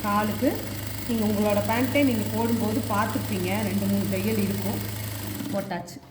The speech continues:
இப்ப வந்துட்டு பேண்ட்டை நம்ம திருப்பிக்கிறோம். திருப்பிக்கிட்டு கால் பகுதியினோட சுற்றளவு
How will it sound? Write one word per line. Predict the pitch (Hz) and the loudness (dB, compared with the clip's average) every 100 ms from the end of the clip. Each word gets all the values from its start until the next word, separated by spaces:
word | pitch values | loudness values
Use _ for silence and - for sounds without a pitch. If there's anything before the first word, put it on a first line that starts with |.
| - - - | -20 -18 -8
இப்ப | 240 285 240 | 0 2 4
வந்துட்டு | 202 180 262 - - - | 2 0 0 0 -2 -2
பேண்ட்டை | 214 220 220 320 285 | -2 -2 -4 -2 -2
நம்ம | 208 262 349 - | 0 -2 -2 2
திருப்பிக்கிறோம். | 302 - 262 - 202 - - - - - - - - - - - - - - - - - | 4 4 2 -4 -6 -12 -18 -20 -18 -18 -18 -20 -20 -20 -20 -20 -20 -20 -20 -20 -14 -4
திருப்பிக்கிட்டு | 254 - 247 - - 196 233 - - - - - - - | -2 0 -2 -4 -4 0 0 -2 -8 -16 -20 -20 -20 -10
கால் | 240 269 302 - | -2 2 2 2
பகுதியினோட | 214 220 208 190 185 202 | 0 0 0 0 0 -2
சுற்றளவு | 330 - 233 - 226 170 151 | -4 -4 -6 -4 -4 -2 -4